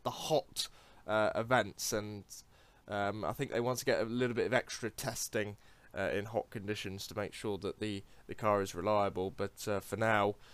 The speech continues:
I suppose it's just fingers crossed really for them, but, uh, they need a good run of results, don't they? Uh,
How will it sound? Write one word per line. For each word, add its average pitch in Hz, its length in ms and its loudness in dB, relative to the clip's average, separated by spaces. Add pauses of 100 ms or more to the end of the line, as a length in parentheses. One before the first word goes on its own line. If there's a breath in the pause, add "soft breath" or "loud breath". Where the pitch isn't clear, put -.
(200 soft breath)
I - 60 -8
suppose 107 340 0
it's - 160 -2
just - 320 2
fingers 139 480 6
crossed - 380 8
really 104 220 4
for 95 160 -4
them, 117 440 4
but, 110 260 2
uh, 113 120 8
they 127 180 8
need 143 240 6
a 131 40 6
good 127 200 4
run 117 240 6
of 101 100 -2
results, 107 420 2
don't 101 180 -2
they? 92 280 -2
Uh, 92 300 -4